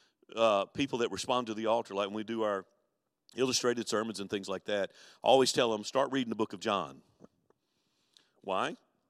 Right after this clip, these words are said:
Well, because the book of John is the gospel of belief.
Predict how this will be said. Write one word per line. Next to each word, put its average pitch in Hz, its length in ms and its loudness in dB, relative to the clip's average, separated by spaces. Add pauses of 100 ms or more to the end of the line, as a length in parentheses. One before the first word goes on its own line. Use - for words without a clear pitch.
(320)
Well, 147 140 0
because 117 320 0
the 110 80 -4
book 107 160 -4
of 104 80 -8
John 131 460 2 (800)
is 120 180 2
the 123 80 -4
gospel 104 460 0
of 101 80 -8
belief. - 560 -6